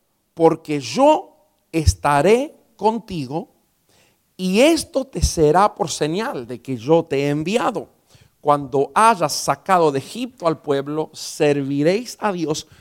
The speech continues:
sobre este monte." Y yo quiero hablarte de varios puntos en el día de hoy. El primer punto, si estás anotando, escribe esto, "Dios no comete errores.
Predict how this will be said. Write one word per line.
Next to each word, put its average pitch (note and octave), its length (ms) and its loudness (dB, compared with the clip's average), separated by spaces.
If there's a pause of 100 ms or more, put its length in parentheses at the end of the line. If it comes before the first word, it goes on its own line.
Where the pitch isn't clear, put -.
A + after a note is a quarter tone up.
sobre C#3+ 600 -2
este F#3 640 -10 (300)
monte." C3+ 600 -10 (640)
Y C3 60 -18
yo C3+ 120 -14
quiero A3 180 0
hablarte F#3+ 500 0
de C3 120 -12
varios D3+ 280 0
puntos D3 520 -8
en B2 120 -12
el A#2 100 -12
día D3 160 0
de D3+ 80 4
hoy. A#2 120 2
El A#2 100 -4
primer A#3 380 -2
punto, D#3 220 -10
si B2+ 120 -10
estás E3 240 -10
anotando, D3+ 580 -4 (200)
escribe G3+ 360 -6
esto, B2+ 220 -4
"Dios F3+ 220 0
no F3 140 -4
comete C#3+ 360 -2
errores. G2+ 560 -16